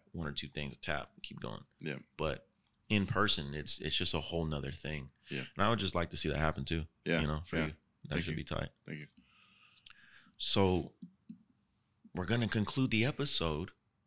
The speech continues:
Speaker 1: but before we do, I wanna ask, is there anything you guys wanna just touch on, talk about, rant about, or anything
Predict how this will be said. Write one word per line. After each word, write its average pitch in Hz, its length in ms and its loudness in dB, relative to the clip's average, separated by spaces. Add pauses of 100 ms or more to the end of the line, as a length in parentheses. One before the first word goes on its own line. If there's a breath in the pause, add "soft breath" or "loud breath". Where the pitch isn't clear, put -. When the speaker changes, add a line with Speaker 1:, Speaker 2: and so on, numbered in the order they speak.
Speaker 1:
but 82 160 0
before 131 340 -2
we 117 140 -2
do, 117 200 2
I 117 40 4
wanna 117 240 0
ask, 120 300 2
is 98 100 2
there 113 100 4
anything 127 400 2
you 98 140 2
guys 98 240 4
wanna 85 220 0
just 69 240 -2
touch - 260 2
on, 92 300 0
talk 87 300 2
about, 85 360 -2 (280 loud breath)
rant 98 400 4
about, 67 380 -2 (640)
or 78 160 -2
anything 85 560 0